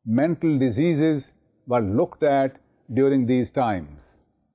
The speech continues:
اس لیے तेरहवीं और चौदहवीं सदी में बहुत से मर्दों और औरतों को जिंदा जलाया गया, क्योंकि वो ये समझे जाते थे कि ये जादूगर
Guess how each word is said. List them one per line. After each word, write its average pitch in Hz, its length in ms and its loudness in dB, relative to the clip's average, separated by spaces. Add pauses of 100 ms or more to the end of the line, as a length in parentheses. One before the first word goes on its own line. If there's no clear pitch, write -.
(1120)
اس 208 200 -6
لیے 196 240 2 (960)
तेरहवीं 180 500 2
और 135 260 2
चौदहवीं 170 560 0
सदी 160 400 0
में 156 440 2 (680)
बहुत 160 420 0
से 135 500 0 (420)
मर्दों 139 520 2
और 120 200 4
औरतों 139 540 0
को 139 500 0 (320)
जिंदा 135 600 0 (280)
जलाया 120 480 0
गया, 147 420 0 (420)
क्योंकि 135 300 -2
वो 139 560 0 (180)
ये 151 180 0
समझे 160 320 -2
जाते 127 340 0
थे 131 280 2
कि - 540 -6
ये 123 80 0
जादूगर 147 600 0